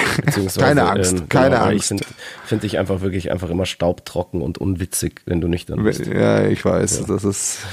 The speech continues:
Speaker 2: das ist mein, ein großes Defizit von mir. Aber Prost!
Speaker 1: Ja, ähm, zum Wohle. Ich hab, ähm, ich kann hier das heute mal vortäuschen.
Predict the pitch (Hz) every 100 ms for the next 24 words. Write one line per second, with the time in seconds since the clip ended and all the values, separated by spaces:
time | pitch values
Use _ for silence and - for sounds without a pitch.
0 | - 98 101 - - - 98 95 95 92
1 | 98 95 - 107 95 - 104 95 - -
2 | - - 104 - 95 95 98 92 - -
3 | 104 104 - 165 180 - - 120 123 190
4 | 139 131 131 - 117 117 147 202 202 -
5 | 123 - - 110 98 - 120 113 120 127
6 | 123 117 - 101 117 127 151 160 175